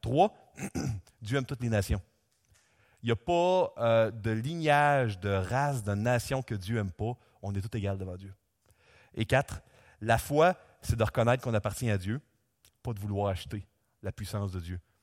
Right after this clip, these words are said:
On le fera peut-être pas à prix d'argent, peut-être qu'on va le faire pour autre chose, pour être bien vu des autres, pour être mis en valeur. C'est pas ça la foi chrétienne. Puis si on vit ça, les paroles de Pierre s'adre-, s'appliquent à nous.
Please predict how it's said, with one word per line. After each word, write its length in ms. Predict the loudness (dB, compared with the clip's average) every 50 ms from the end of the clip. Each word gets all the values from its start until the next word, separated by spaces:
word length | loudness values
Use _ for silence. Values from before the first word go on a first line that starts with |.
| _ _ _ -20 -20 -20 _ _ _ _ _ -2
On 60 | 0
le 60 | 0
fera 120 | 0 -2
peut-être 180 | -2 -2 -4 0
pas 120 | 2 2
à 40 | 2
prix 120 | 2 2 2
d'argent, 360 | 2 2 2 2 0 -2 -2 -6 _ _ _ _ _ _ _ _
peut-être 180 | _ -8 -6 -4
qu'on 100 | -4 -2
va 60 | -2
le 60 | 0
faire 220 | 0 0 0 0 -2
pour 380 | -4 -6 -8 -6 -6 -6 -6
autre 180 | -6 -6 -6 -4
chose, 340 | -4 -4 -4 -6 -8 -10 -12 -14 _ _ _
pour 180 | -10 -4 -2 -2
être 100 | -2 -2
bien 200 | -2 -2 -2 -2
vu 120 | -2 -2
des 220 | -2 -2 2 4 4
autres, 380 | 4 4 2 -4 -8 -12 -18 _ _ _ _ _
pour 200 | -6 -2 -2 0
être 100 | 0 0
mis 100 | 0 0
en 80 | 2 2
valeur. 460 | 4 4 4 4 4 2 2 0 -4 -6 _ _ _ _ _ _ _ _ -20 -20 _ _
C'est 160 | -12 -10 -10
pas 80 | -10 -8
ça 140 | -8 -8 -8
la 80 | -6
foi 120 | -6 -8 -8
chrétienne. 400 | -10 -10 -12 -10 -10 -12 -12 -14 -18 _ _ _ _ _ _ _ _ _ _
Puis 120 | -12 -10
si 320 | -8 -4 -4 -2 -2 0 -2
on 100 | -2 -2
vit 140 | -2 -4
ça, 220 | -4 -2 -2 -2 -2 -4 _ _ _ _ _ _ _
les 100 | -6 -4
paroles 420 | 0 2 4 4 6 4 4 2 0
de 80 | -2
Pierre 380 | -2 0 2 2 4 4 2 0
s'adre-, 380 | -2 -4 -6 -4 -4 -4 -4
s'appliquent 300 | -4 -6 -6 -6 -4 -4
à 40 | -4
nous. 160 | -4 -4 -6